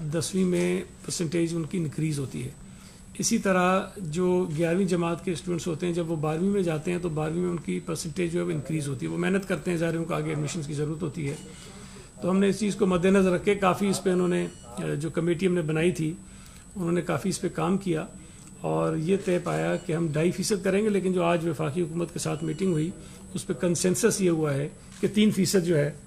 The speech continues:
उसको additional, अ, परसेंटेज उसको देंगे, ये across the board होगी, ये सबको हो जाएगी। अच्छा, उसमें जो एक, अ, issues अभी हैं दो तीन, जिसको हम बैठ के resolve करेंगे। एक तो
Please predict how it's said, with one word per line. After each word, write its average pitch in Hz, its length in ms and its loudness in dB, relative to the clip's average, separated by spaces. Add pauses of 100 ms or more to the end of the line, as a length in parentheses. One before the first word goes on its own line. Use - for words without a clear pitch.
(120)
उसको 160 400 -2
additional, 170 580 0
अ, 156 160 -4 (120)
परसेंटेज 151 640 -2
उसको 156 180 -6
देंगे, 180 240 4
ये 233 120 6
across 220 240 6
the 202 120 6
board 170 180 6
होगी, 151 160 2
ये 214 60 0
सबको 143 280 -2
हो 127 80 -4
जाएगी। 120 300 -8 (960)
अच्छा, 220 160 -2
उसमें 240 560 4 (960)
जो 196 220 8
एक, 208 300 6
अ, - 1400 2 (480)
issues 208 300 4
अभी 196 200 6
हैं 202 220 8
दो 190 140 6
तीन, 202 220 2
जिसको 190 240 0
हम 180 60 2
बैठ 170 180 0
के 180 60 0
resolve 175 280 0
करेंगे। 180 360 2
एक 180 120 -2
तो 180 380 2